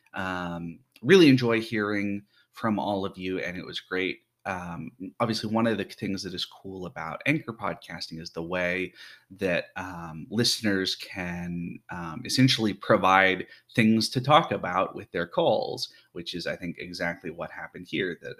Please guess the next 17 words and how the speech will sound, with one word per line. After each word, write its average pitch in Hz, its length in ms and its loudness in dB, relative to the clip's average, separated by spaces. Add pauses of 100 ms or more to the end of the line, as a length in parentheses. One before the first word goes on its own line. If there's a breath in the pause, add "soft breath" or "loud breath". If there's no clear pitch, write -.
uh, 82 240 -14
I 87 300 -18
had 90 240 -6
a 90 60 -4
number 139 260 6
of 127 120 0
things 87 280 -4
to 87 100 -12
say 80 400 -4 (320 loud breath)
in 87 220 -10
response 85 760 -6 (140)
to 80 320 -14
the - 100 -20
calls 92 500 -4
that - 100 -14
I 78 260 -14
got. - 320 -12